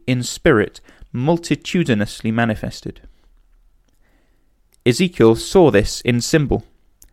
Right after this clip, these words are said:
but did not understand the mystery of their development from the sons of Adam. For the great exemplar,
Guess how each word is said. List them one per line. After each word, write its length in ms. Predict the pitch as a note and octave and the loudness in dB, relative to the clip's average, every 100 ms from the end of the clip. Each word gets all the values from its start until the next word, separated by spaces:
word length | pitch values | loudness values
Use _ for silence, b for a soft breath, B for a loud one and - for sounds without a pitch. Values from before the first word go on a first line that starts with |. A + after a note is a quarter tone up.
| b b b - | b b b 4
but 160 | C#3+ | 6
did 140 | D#3+ D3+ | 6 4
not 200 | F3 F3 | 2 4
understand 640 | D3+ C3+ - C3+ A#2+ G#2+ | 2 2 4 4 4 2
the 100 | A#2+ | 0
mystery 560 | A#2 C3 - - B2+ A#2 | 2 0 -2 -4 2 4
of 100 | A#2 | 6
their 140 | A#2 | 4
development 680 | A#2+ G#2+ A2 D#2+ F#2+ - - - | 4 4 4 2 -6 -8 -18 -8
from 240 | - A#2 | 0 2
the 80 | A2+ | 0
sons 400 | - C3+ A#2+ A2 | 0 -2 -2 -4
of 100 | A2 | -2
Adam. 320 | A2 A2+ G#2 _ _ _ _ _ _ _ _ _ _ _ _ _ _ | -2 -2 -6 _ _ _ _ _ _ _ _ _ _ _ _ _ _
For 120 | C3+ | 2
the 100 | C3 | 2
great 260 | D#3+ D#3+ - | 4 4 4
exemplar, 720 | C3 A#2+ C#3 A#2+ G#2 G2+ A#2 | -2 2 0 0 -4 -4 -6